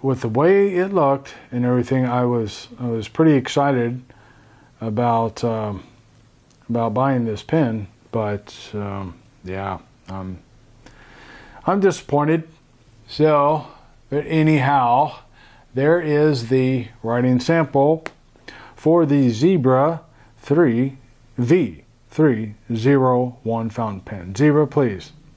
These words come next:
do some work on this pen, because I think, I think this could be a very popular pen if you deal with the flow issues.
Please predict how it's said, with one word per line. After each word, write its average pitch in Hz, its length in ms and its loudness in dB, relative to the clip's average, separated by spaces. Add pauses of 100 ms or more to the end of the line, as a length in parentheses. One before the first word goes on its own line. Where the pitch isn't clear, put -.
(640)
do 165 160 4
some 147 160 -2
work 127 220 0
on 110 120 -4
this 107 200 -6
pen, 123 280 0
because 107 460 -4
I 117 160 -6
think, 123 240 -4
I 117 140 -6
think 131 260 -2
this 120 200 -2
could 110 160 -6
be 117 120 0
a 104 60 0
very 107 300 -2
popular 143 460 -2
pen 135 400 -2 (1040)
if 170 280 2
you 139 400 4 (340)
deal 143 240 4
with 123 320 -2
the 113 220 0
flow 110 500 -2
issues. 92 840 -12